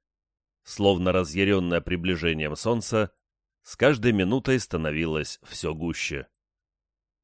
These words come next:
Наконец, солнечный шар в своем незримом падении коснулся горизонта. Из сияющего белого он превратился в красный и больше не испускал ни лучей, ни тепла,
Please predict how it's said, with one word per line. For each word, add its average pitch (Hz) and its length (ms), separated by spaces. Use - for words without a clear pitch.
Наконец, 98 640
солнечный 98 720
шар 87 300
в - 40
своем 90 320
незримом 87 500
падении 80 680
коснулся 80 540
горизонта. 85 720
Из - 180
сияющего 120 680
белого 117 540
он 92 160
превратился 82 800
в - 100
красный 104 680
и 139 120
больше 135 460
не 120 100
испускал 101 560
ни 90 140
лучей, 110 560
ни 95 160
тепла, 92 520